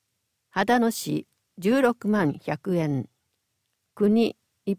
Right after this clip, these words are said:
般職、十五万六百円。以上。平均給料月額と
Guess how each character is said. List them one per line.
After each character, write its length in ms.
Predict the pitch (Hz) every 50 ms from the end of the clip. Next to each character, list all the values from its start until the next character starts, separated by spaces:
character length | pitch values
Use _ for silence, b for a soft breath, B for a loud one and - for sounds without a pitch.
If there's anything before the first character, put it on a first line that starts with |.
| _
般 220 | _ 254 247 220 190
職、 480 | - - 165 139 - - 147 - - - _ _ _ _ _ _ _ _ _ _ _ _
十 300 | - 214 220 233 226 214
五 160 | 190 208 196
万 300 | 202 196 180 160 147 - -
六 160 | - 180 165 - _
百 320 | - 233 220 - - 208 190
円。 260 | 156 127 123 - - _ _ _ _ _ _ _ _ _ _ _ _ _ _ _ _ _ _
以 120 | 220 214
上。 360 | 185 - 170 139 131 - - - _ _ _ _ _ _ _ _ _ _ _ _ _ _ _ _ _ _ _ _ _ _ _ _ _ _ _ _ _ _ _ _ _ _ _ _ _ _ _ _ _ _ _ _ _ _ _ _ _ _ _ _ _ _ _ _ _ _ _ _ _
平 220 | _ 254 277 330 311
均 320 | - - 285 294 285 269
給 300 | - - 247 269 277 269
料 240 | 262 262 254 254 226
月 280 | 226 240 233 - 196
額 280 | 175 165 156 - - -
と 260 | _ 160 - - -